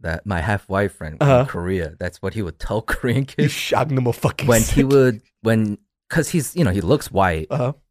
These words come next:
Speaker 1: but when he was in Korea he, and he said Korean kids would talk shit about him
Speaker 2: Mm-hmm.
Speaker 1: in Korean,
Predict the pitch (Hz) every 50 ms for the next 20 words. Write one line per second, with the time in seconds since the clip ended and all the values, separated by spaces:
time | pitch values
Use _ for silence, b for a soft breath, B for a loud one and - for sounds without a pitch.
0 | _ _ _ _ - 95 85 - 101 101 87 85 82 90 90 95 98 92 95 98
1 | 92 - - - 95 87 95 104 104 95 92 87 82 90 - - 90 85 80 85
2 | 85 - - 101 85 82 - _ - - - 80 82 85 87 - - 82 - -
3 | - _ _ - 80 - - - - - - 85 80 87 90 101 104 - 120 127
4 | 143 147 127 123 120 143 170 - _ _ _ _ _ - 101 95 85 - - 92
5 | 80 82 90 92 113 131 143 151